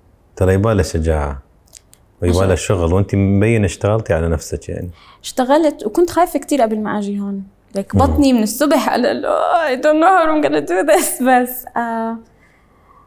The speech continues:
Speaker 2: عشان تعبت كتير لو وصلت لهون، بحس إنه you can do this.
Speaker 1: مم.
Speaker 2: It's another step forward. آم، وعشان في كتير أشياء الناس ما بتفهمها، زي إنه أوقات بنحكي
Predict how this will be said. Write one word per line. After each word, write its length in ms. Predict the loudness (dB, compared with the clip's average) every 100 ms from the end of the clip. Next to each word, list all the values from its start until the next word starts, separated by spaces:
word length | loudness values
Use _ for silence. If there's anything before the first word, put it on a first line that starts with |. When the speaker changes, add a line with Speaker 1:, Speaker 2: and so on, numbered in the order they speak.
| _ _ _ _ _ _ _ _ _ _ _
Speaker 2:
عشان 500 | -4 -2 2 2 2
تعبت 460 | 2 0 0 -2 -4
كتير 360 | -6 0 0 2
لو 200 | -2 -2
وصلت 480 | -2 -2 -2 -4
لهون، 460 | -6 -4 -4 -4 -4
بحس 420 | -6 -4 -4 -6
إنه 760 | -6 -6 -6 -6 -8 -8 -8 -10 -10
you 40 | -8
can 160 | -4
do 220 | 0 0 -2
this. 520 | -6 -12 -18 -10 -4
Speaker 1:
مم. 260 | -2 -2 -8 -14
Speaker 2:
It's 160 | -6 -2
another 300 | 0 0 -2
step 380 | -2 -4 -6 -4
forward. 500 | -4 -4 -6 -12 -16 _ _ _ _ _ -2
آم، 640 | 0 0 -4 -6 -8 -10 -14 _ _ _ _ _ -10 -2
وعشان 640 | -2 0 2 2 2 -2 -6
في 160 | -4
كتير 340 | -4 -4 -4 -4
أشياء 260 | -2 -2
الناس 280 | 0 -4 -4
ما 80 | -8
بتفهمها، 540 | -8 -8 -4 -2 -2
زي 300 | -2 -4 -4
إنه 200 | -4 -2
أوقات 500 | 0 0 0 -2 -2
بنحكي 400 | -2 -4 -8 -12